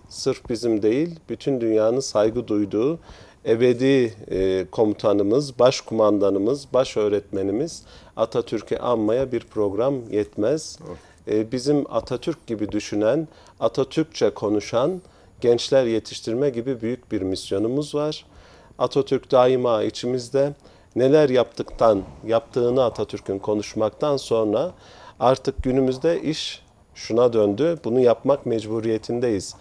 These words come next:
Speaker 1: Atatürk'e vefa borcumuzu ödemek için Atatürk gibi düşünen bireyler yetiştirmek. Fikri hür,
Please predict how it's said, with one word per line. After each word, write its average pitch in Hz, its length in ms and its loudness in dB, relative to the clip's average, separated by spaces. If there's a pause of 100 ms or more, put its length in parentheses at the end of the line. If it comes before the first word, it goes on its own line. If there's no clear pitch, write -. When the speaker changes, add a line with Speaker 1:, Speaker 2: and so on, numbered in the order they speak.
(280)
Speaker 1:
Atatürk'e 113 600 -2
vefa 113 380 2
borcumuzu 98 560 0
ödemek 104 460 0
için 147 320 -4 (400)
Atatürk 147 580 -4
gibi 107 300 -6
düşünen 123 600 -2
bireyler 104 500 2
yetiştirmek. 90 800 -8 (400)
Fikri 113 400 -2
hür, 139 300 -2